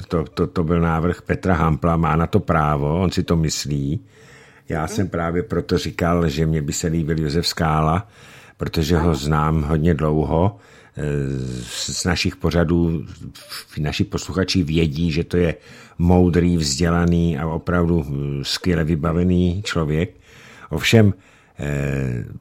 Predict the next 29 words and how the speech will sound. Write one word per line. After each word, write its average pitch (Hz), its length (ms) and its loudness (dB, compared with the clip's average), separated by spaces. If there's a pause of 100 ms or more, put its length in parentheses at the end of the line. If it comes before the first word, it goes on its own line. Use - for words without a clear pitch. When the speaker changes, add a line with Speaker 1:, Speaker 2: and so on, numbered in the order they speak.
(140)
Speaker 1:
vzhledem 101 420 4
k - 80 -4
tomu, 104 300 6
že 95 140 4
je 101 400 4 (160)
členem 104 520 4
K 95 280 2
S 101 160 2
Č - 140 4 (280)
M, 92 180 4 (480)
tak - 220 -2
to 101 140 4
je 101 320 6 (520)
v - 60 -10
současné 104 540 4
době 98 300 4 (160)
tak - 340 0
velký 101 560 2
handip-, 82 680 0
handicap, 87 500 0 (640)
že, 78 320 2
eh, 92 420 4 (960)
bych - 180 -2
to 101 260 6 (280)
neviděl 85 840 4
reálně. 80 760 2
Ale, 98 400 8
eh, 53 1300 -10
kdyby 101 440 6